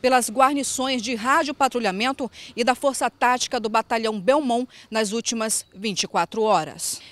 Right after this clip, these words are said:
Mediante a intensificação dos trabalhos, os policiais recapturaram na zona leste de Porto Velho três foragidos da justiça. Com um deles, foi apreendida uma motocicleta roubada.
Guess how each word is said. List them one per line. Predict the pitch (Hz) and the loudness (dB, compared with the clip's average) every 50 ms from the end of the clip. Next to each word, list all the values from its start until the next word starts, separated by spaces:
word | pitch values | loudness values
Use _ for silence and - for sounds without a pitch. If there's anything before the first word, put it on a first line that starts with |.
| - - | -8 -4
Mediante | 175 180 175 160 165 180 190 226 269 285 269 269 - | -2 0 0 2 2 4 4 4 4 4 4 2 2
a | 214 | 0
intensificação | 190 185 - - 277 302 - 262 240 - 247 - - 180 180 - - 208 214 | 0 0 0 0 0 2 2 0 0 0 0 2 2 2 2 2 0 0 0
dos | 202 196 - - | 0 -2 -4 -4
trabalhos, | - 185 151 151 170 196 226 233 233 247 - - - - - - - - - - | -2 -2 0 2 4 4 4 4 4 2 2 0 0 0 -4 -14 -20 -16 -6 -2
os | 180 185 | -2 0
policiais | - 226 240 254 254 262 - 254 262 285 302 277 - | 2 2 2 2 2 2 2 4 4 4 4 2 0
recapturaram | 202 254 294 294 - 302 302 302 269 - 269 233 185 190 202 226 240 247 226 202 | 2 2 2 2 0 -2 -2 -4 -6 -4 -2 0 2 4 4 6 6 4 4 2
na | 196 196 180 | 2 0 0
zona | 165 190 196 233 285 320 | 0 0 -2 0 0 0
leste | 254 190 202 247 302 285 - 240 | 2 2 0 0 0 -2 -2 -4
de | 214 | -4
Porto | 202 - 202 175 - 160 | -4 -2 -2 -4 -4 -6
Velho | 143 147 175 190 214 220 220 226 208 - - - - - - _ _ - | -6 -2 0 2 2 2 2 0 -2 -4 -10 -18 -20 -20 -20 _ _ -8
três | - - 320 330 330 320 - | -2 2 2 4 4 2 2
foragidos | - - 269 - 285 240 196 170 180 226 269 254 269 247 226 | 2 2 2 4 4 2 2 0 0 -2 0 0 0 0 0
da | 202 240 254 | 2 0 0
justiça. | 233 254 220 - - - - 254 269 277 - - - 95 - - - - - - - | 0 0 -4 -4 -2 -2 -2 0 0 -2 -2 -2 -4 -6 -8 -10 -20 -20 -20 -20 -14
Com | - 135 147 | -10 -8 -6
um | 156 196 240 | -2 0 0
deles, | 220 185 202 220 247 269 269 262 - - - - - _ | 4 6 6 6 6 6 4 2 -2 -2 -4 -8 -14 _
foi | - 185 185 | -2 0 0
apreendida | 185 185 - 220 202 180 160 160 180 208 196 208 202 | 2 2 2 2 2 2 0 0 0 0 2 2 2
uma | 196 196 196 | 2 2 0
motocicleta | 185 202 247 269 269 302 285 277 - 349 330 - 175 165 151 143 - 160 | 2 2 0 0 0 -2 -2 -2 -2 -2 -4 -4 -4 -4 -4 -4 -4 -6
roubada. | 165 185 190 180 170 175 175 165 151 143 - - 131 - | -2 0 0 0 2 2 2 0 0 -2 -6 -10 -14 -16